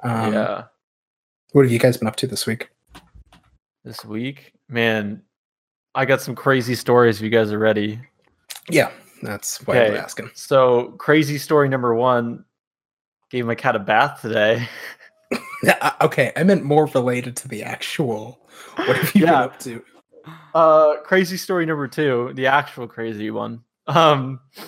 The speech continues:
Speaker 2: so, uh, yesterday, Sammy, my girlfriend, and I, uh, decided to go do garbage pickup 'cause we were like, "Hey, that's good for the community, and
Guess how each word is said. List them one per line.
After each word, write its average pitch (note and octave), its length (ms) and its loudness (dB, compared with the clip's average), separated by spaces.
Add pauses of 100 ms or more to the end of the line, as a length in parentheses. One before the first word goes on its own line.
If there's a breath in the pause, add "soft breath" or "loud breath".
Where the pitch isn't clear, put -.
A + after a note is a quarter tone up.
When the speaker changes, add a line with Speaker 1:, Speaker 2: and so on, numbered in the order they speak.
(240 loud breath)
Speaker 2:
so, C3+ 320 2 (240)
uh, B2 240 6
yesterday, B2+ 680 2
Sammy, B2 600 -2
my A#2+ 100 -4
girlfriend, A#2 580 -2
and A2 140 -4
I, A2 420 2
uh, A2 280 4
decided A2+ 520 0
to A2+ 400 -4
go A2 540 2
do A2+ 200 -4
garbage A2+ 320 0
pickup D#3+ 380 0
'cause A2 200 -6
we A2+ 80 -4
were A2 140 -2
like, A2+ 320 0
"Hey, C3+ 100 2
that's C3 200 4
good B2+ 180 -2
for A#2 60 -10
the A#2+ 40 -4
community, A#2 540 -4
and A#2 440 -4